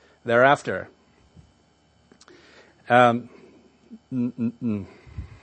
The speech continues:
Now, to be clear, the word deacon is not an English word, it's a Greek word that's been Englishified, um, transliterated. Uh,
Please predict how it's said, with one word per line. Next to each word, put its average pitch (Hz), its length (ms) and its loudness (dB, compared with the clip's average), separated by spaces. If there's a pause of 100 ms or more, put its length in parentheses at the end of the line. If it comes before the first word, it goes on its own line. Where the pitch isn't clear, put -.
(1080)
Now, 131 200 2
to 135 160 -2
be 160 260 2
clear, 175 680 2 (200)
the 127 300 -4
word 123 680 2 (320)
deacon 139 520 -2 (680)
is - 180 -10
not 143 220 -2
an 135 80 -2
English 135 400 -2
word, 127 320 2
it's 139 180 -8
a 117 60 -8
Greek 131 440 -6
word 98 380 -8 (100)
that's 110 300 -8
been 117 380 -6 (400)
Englishified, 127 840 -4 (580)
um, 107 580 -6
transliterated. 131 1300 0 (460)
Uh, 113 300 4